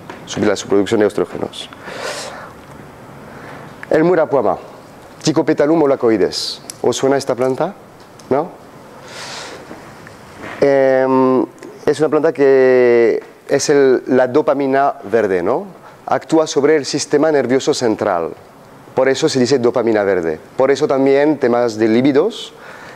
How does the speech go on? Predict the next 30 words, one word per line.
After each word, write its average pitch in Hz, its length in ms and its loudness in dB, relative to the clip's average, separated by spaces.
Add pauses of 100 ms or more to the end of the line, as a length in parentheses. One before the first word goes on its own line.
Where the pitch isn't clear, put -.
Eh, 113 480 2
hay 120 120 2
un 139 100 0
doctor 131 340 0
que 127 100 -2
se - 60 -6
llama 123 160 2
el 120 60 0
doctor 117 260 0
Jacques 123 280 -2
Weinberg 120 680 0
en 98 380 0
París, 139 600 -2
Francia, 143 520 -2 (680)
que - 100 -2
ha 110 80 0
creado 123 960 2 (240)
el 107 100 -2
Instituto 127 460 0
de 117 60 2
Sexology 120 680 0 (800)
y 117 260 2
que 110 500 2
hizo 113 520 0 (280)
muchos 143 340 0
estudios 107 340 -2
sobre 104 160 0
esta 95 140 -4
planta, 107 460 -2 (380)
eh, 101 340 4